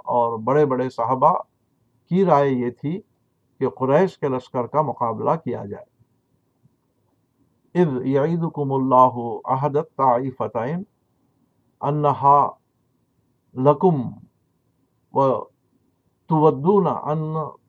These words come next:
غیر ذات الشوکہ تکون لکم و یرید اللہ ان یحق الحق بکلماتہ و یقطع دابر الکافرین۔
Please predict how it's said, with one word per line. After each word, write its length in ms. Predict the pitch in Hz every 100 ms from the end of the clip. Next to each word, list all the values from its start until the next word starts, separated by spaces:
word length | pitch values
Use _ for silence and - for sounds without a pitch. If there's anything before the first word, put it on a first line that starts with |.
| _
غیر 420 | 135 120 151 156 139
ذات 300 | 131 139 143
الشوکہ 1080 | 139 - - - - - 160 185 - 180 196 _ _ _ _ _
تکون 380 | 139 143 196 175
لکم 480 | 147 135 135 190 233 - _ _ _ _ _ -
و 100 | 139
یرید 400 | 139 147 208 180
اللہ 460 | 170 151 131 120 110 -
ان 280 | 135 135 127 113 _ _ _ _
یحق 500 | 143 143 151 240 -
الحق 640 | 160 156 131 - 185 - -
بکلماتہ 1120 | 131 131 131 127 135 135 147 143 135 165 - _ _ _ _ _ _ _
و 200 | - 127
یقطع 720 | 123 156 - - 151 135 135 127 - _ _ _ _ _ _ _ _ _
دابر 340 | 120 139 135 135
الکافرین۔ 1040 | 131 131 - _ - 127 120 120 135 127